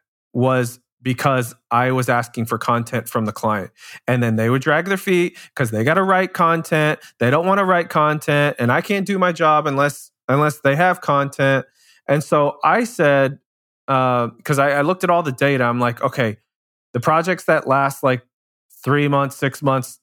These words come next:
a year," I've even had some la-, like, drag their feet for, like, two years. Um, what was the single factor? It wa-, it was because they just didn't wanna write the content. So I got, I totally just, "Okay, what happens if I remove that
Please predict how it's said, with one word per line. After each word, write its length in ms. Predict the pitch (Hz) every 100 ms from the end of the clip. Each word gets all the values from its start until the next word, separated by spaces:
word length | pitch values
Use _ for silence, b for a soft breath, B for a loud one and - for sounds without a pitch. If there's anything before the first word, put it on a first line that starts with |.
| _
a 100 | 127
year," 540 | 117 120 135 139 131
I've 200 | 127 135
even 180 | 139 127
had 140 | 131 120
some 260 | 127 123
la-, 360 | - 117 120 127
like, 220 | 135 117 110
drag 240 | 123 120
their 80 | 117
feet 220 | - 110
for, 80 | 117
like, 160 | 113
two 140 | - 123
years. 420 | 110 117 98 - B B B B B -
Um, 360 | 131 131 127 -
what 380 | 117 151 214 -
was 180 | 170 160
the 100 | 147
single 320 | 120 165 151
factor? 360 | 139 143 139 123
It 160 | 127 131
wa-, 120 | 127 -
it 80 | 131
was 160 | 127
because 420 | 123 123 147 123 117
they 200 | 127 131
just 200 | 135 -
didn't 180 | 127 120
wanna 180 | 120 107
write 240 | 117 113
the 60 | 110
content. 360 | 175 180 -
So 160 | - 117
I 140 | 139
got, 260 | 185 135 - _ _ _ -
I 80 | 135
totally 360 | - 220 156
just, 300 | 143 147 - _ _
"Okay, 240 | - 185 156
what 160 | 151
happens 320 | 202 262 277
if 100 | 233 202
I 200 | 156 120 _ _
remove 520 | 135 123 120 139 143
that 200 | - 123